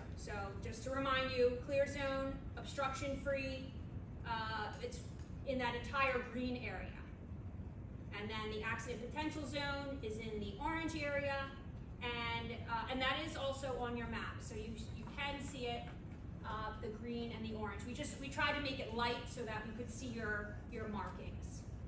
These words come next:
So some things to consider, uh, access. You know, if we wanna put some playgrounds there or something like that, you know, how do we access it but still maintain the security of the base?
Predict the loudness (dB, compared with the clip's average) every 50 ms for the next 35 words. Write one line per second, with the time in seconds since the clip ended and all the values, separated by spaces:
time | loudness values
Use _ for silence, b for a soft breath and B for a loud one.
0 | -6 -6 -6 -8 -6 -6 -6 -6 -6 -6 -6 -6 -6 -6 -6 -6 -6 -6 -6 -6
1 | -6 -6 -6 -6 -6 -6 -6 -6 -6 -6 -6 -6 -6 -6 -6 -6 -6 -6 -6 0
2 | 6 6 8 8 8 6 2 2 2 2 2 2 2 2 0 0 0 0 0 0
3 | 2 4 4 4 4 4 2 0 0 -2 -4 -6 -6 -6 -6 -6 -6 -6 -4 -4
4 | -4 -6 -6 -4 -2 0 2 2 2 2 0 0 2 4 4 4 4 2 0 0
5 | 0 0 -2 -4 -4 -6 -6 -6 -6 -4 -2 0 2 2 2 0 0 -2 -2 -2
6 | 0 2 4 4 4 4 4 4 4 2 2 0 -2 0 0 0 0 0 0 2
7 | 4 4 4 4 2 0 0 -2 -2 -2 -2 -4 -4 -6 -6 -6 -6 -6 -6 -6
8 | -6 -4 0 2 4 4 6 6 8 8 8 6 6 4 4 4 6 6 4 4
9 | 4 4 4 4 4 4 4 4 2 0 0 2 4 4 6 6 6 4 2 0
10 | -2 -2 -2 2 2 6 6 6 6 6 4 2 2 2 2 0 0 -2 0 0
11 | 0 0 0 -2 -4 -4 -6 -6 -6 -2 0 0 2 2 2 0 0 0 -2 -2
12 | -2 -2 0 0 0 0 -2 -4 -4 -4 -2 0 2 2 2 2 0 0 -2 -2
13 | -2 -2 -2 -2 -2 0 0 0 -2 -2 -4 -4